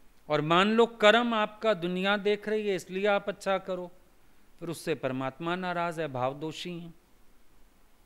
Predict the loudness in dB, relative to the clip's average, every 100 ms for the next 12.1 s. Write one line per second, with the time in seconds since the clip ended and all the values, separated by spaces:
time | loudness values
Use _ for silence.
0 | -20 _ -20 _ _ _ -20 -20 -20 -20
1 | -20 -20 -20 -20 -20 -20 -16 -2 2 2
2 | 2 2 2 2 0 -2 -4 -4 -4 -6
3 | -12 -20 -20 -20 -20 _ -20 _ -20 -20
4 | -20 -20 -20 -20 -20 -20 -20 -12 -12 -4
5 | 0 0 0 -4 -2 -2 -2 0 -2 -2
6 | -4 -6 -4 -6 -4 -6 -6 -6 -6 -6
7 | -8 -10 -12 -10 -8 -4 -4 -4 -6 -6
8 | -12 -14 -16 -20 -20 -20 -20 -20 -20 -20
9 | _ -20 -4 4 6 6 2 2 6 8
10 | 6 4 0 0 -2 -2 -4 -4 2 2
11 | 2 -4 -4 -4 -4 -6 -4 -4 -6 -10
12 | -16